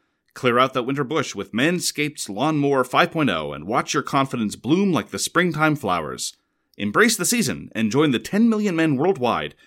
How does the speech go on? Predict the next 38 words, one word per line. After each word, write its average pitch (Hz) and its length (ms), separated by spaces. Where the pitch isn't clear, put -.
who 127 120
trust 180 340
Manscaped 160 600
with 110 100
our 95 80
special 127 340
offer. 87 320
Go 180 160
to 180 100
manscaped 175 640
dot 151 240
com 151 320
and 107 200
use 131 180
code 110 300
So 170 240
Wrong 170 280
Games 127 340
for 90 160
twenty - 300
percent 135 300
off 160 260
plus 95 240
free 151 260
shipping. - 440
Whether 110 160
you're 113 100
looking 131 240
to 90 60
craft 113 360
your 90 80
signature 131 400
look 131 280
or 214 180
clean 220 260
up 226 120
that 202 160
neckline, 101 440